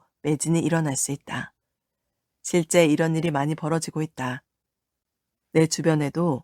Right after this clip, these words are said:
꾸준히 작품 활동을 하다가 어느 순간 작품을 인정받아 외국의 전시회에 출품하는 엔에프티 아티스트들이 많다. 그리고 이것이 가장 엔에프티 아티스트의 정규적인 코스라고 할 수 있다.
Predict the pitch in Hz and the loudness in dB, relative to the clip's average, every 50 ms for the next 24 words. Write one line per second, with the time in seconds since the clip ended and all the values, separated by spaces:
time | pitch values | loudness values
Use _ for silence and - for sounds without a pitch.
0 | _ _ _ - 190 175 190 190 190 185 - 175 156 - - 180 180 180 175 - | _ _ _ -4 -2 0 2 2 2 2 0 -2 -4 -4 -2 -2 -2 -2 -2 -2
1 | 180 175 175 165 147 135 - 113 - 120 127 156 208 - _ _ _ _ _ _ | -2 -2 0 -2 -2 -4 -4 -6 -4 -2 -2 -2 -4 -6 _ _ _ _ _ _
2 | _ _ _ - 160 160 160 156 - 156 156 165 160 160 - 170 147 - - 165 | _ _ _ -2 0 2 2 0 0 2 2 2 2 2 0 -4 -8 -6 -4 -2
3 | 160 160 - 156 147 139 160 151 143 143 127 123 - 156 160 143 131 - _ _ | -2 0 0 -2 -2 -2 -2 -4 -4 -4 -6 -4 -2 -2 -2 -2 -4 -6 _ _
4 | _ _ _ _ _ - 165 160 170 160 180 175 165 - 170 156 160 156 - - | _ _ _ _ _ 0 0 2 2 2 2 2 2 2 0 -2 -2 -2 -2 -2
5 | 165 160 165 165 - - - 180 - - 180 147 135 117 107 113 - - _ _ | 0 0 0 0 -2 -6 -8 -8 -6 -6 -6 -6 -4 -4 -4 -6 -6 -8 _ _
6 | _ _ _ - - 156 160 160 156 - - 147 - - 175 160 - 147 151 - | _ _ _ -4 0 2 2 2 0 0 -4 -8 -6 -4 -4 -2 -2 -2 -4 -4
7 | - 190 - - - - 180 156 147 - - - 143 143 147 160 - - - - | -4 -4 -6 -4 -4 -4 -4 -4 -4 -4 -4 -2 -2 -4 -4 -4 -6 -6 -6 -6
8 | 143 - _ _ _ _ _ _ _ _ _ _ _ _ _ _ _ _ _ _ | -8 -12 _ _ _ _ _ _ _ _ _ _ _ _ _ _ _ _ _ _
9 | _ _ _ _ _ _ _ - - 156 160 151 - 165 156 143 139 - 143 143 | _ _ _ _ _ _ _ -4 0 0 0 2 2 2 2 2 0 -2 -2 -2
10 | 139 - - 185 180 160 131 - _ _ _ _ - - 156 - 175 175 175 - | -2 -2 -2 -2 -2 -2 -2 -6 _ _ _ _ -4 -2 2 4 6 6 6 4
11 | 147 160 160 175 175 - 185 165 - - 180 143 143 143 - - - 165 - - | 2 0 0 0 0 -2 -6 -10 -6 -4 -2 0 -2 -2 -4 -8 -10 -10 -10 -10
12 | _ - 170 165 170 165 - - 170 170 165 175 165 175 170 156 180 175 - - | _ -2 0 0 0 0 -2 -4 -4 -2 -2 -2 -2 -2 -2 -2 -2 -4 -4 -6
13 | 214 202 - - 208 147 135 - 139 135 143 143 - - 156 151 - - 143 127 | -8 -6 -6 -4 -4 -4 -4 -4 -4 -4 -4 -4 -4 -4 -6 -6 -8 -8 -8 -8
14 | 127 139 - | -8 -10 -12